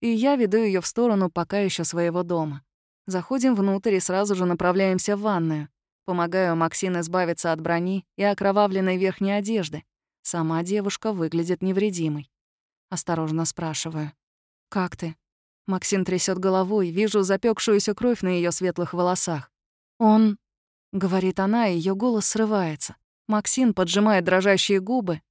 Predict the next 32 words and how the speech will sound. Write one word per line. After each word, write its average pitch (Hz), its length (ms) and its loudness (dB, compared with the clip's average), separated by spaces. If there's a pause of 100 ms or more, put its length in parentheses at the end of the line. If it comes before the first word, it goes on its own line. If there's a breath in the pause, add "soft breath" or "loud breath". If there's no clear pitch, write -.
(120)
ее 202 300 2
лицо 208 340 4
искажается 190 640 0
от 196 100 -4
муки. 190 400 -2 (300)
Она 190 200 4
пытается 175 480 0
справиться 180 500 -2
со 185 120 -2
слезами, 185 480 2
но 170 100 2
ничего 180 400 -2
не 185 120 0
выходит. 196 580 -6 (340)
Первый 180 360 0
горький 185 400 2
всхлип 226 440 -2 (140)
прорывается 220 680 2
наружу, 196 460 0
и 185 60 2
мне 214 200 2
становится 214 640 2
невероятно 226 760 2
больно 208 500 0 (180)
от 180 200 -6
того, 180 320 0
что - 200 -6
я 185 180 0
ничем 190 440 0
не 190 80 4
могу 180 300 2
помочь, 185 520 -4